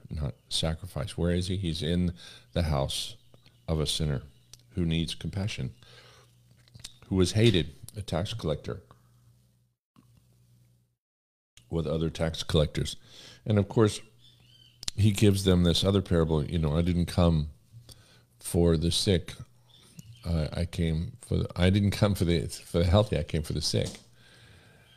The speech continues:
Uh, it's those that are sick that need a physician. Jesus is the great physician. But th-, he, in saying that, he's also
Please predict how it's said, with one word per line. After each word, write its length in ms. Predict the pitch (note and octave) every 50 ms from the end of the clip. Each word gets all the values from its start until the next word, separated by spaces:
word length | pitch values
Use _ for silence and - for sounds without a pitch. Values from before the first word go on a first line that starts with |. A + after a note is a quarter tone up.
| _ _ _ - - _ -
Uh, 160 | F2+ E2+ -
it's 220 | - F2 F#2 E2+ -
those 240 | - F2+ F2+ F2 -
that 100 | G2 F#2
are 60 | F#2
sick 240 | - - B2 G#2+ -
that 100 | E2 E2+
need 200 | F2 E2+ E2 E2
a 60 | E2+
physician. 540 | - - F#2 F2+ G#2+ A2+ A2 - - E2 D#2+
Jesus 400 | D#2 F2+ D#2 D#2+ E2 E2+ - -
is 160 | E2+ D#2+ -
the 80 | E2
great 260 | D#2+ - E2 D#2+ D2 -
physician. 680 | - F2+ E2+ F#2+ G#2 G#2+ - - D#2 D2+ D2 D2+ D2+ - _ _ _ _ _ _ _ _ _ _ - - - _ -
But 400 | F#2 E2 G2 F#2 E2+ D#2+ - - _ _ _ _ _ - - - _ _ _ _ _ _ _ _ _ _ _ _ _ _ -
th-, 200 | G#2 G2 F2 - -
he, 200 | - G2 G2+ G#2+
in 340 | - - G2+ G#2 G2 F#2+ F2+
saying 360 | - - G#2+ A#2 B2+ C3 A2
that, 160 | F#2 E2+ E2+
he's 180 | F2+ F2 E2 F#2
also 400 | F2+ F#2 G2 - - F2 E2+